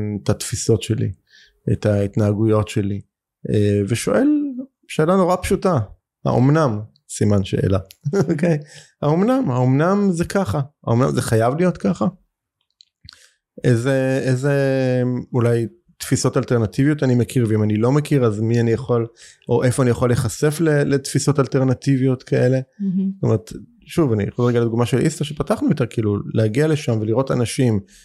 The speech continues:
Speaker 1: שנמצאים במערכות יחסים שהם לא רק מונוגמיה, זה היה mind blowing.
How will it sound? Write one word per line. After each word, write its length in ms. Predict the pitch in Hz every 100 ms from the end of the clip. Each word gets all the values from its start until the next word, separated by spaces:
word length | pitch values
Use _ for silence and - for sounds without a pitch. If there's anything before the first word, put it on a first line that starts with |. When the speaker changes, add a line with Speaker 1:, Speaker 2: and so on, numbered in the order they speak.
| _
Speaker 1:
שנמצאים 840 | - - 131 123 117 104 120 120 131
במערכות 420 | 120 107 127 131
יחסים 580 | - 123 - 131 127 123
שהם 360 | - 120 120
לא 120 | 120 135
רק 260 | 143 -
מונוגמיה, 580 | 131 127 104 101 101 104
זה 80 | 120
היה 100 | 156
mind 400 | 175 233 247 208
blowing. 360 | 196 180 185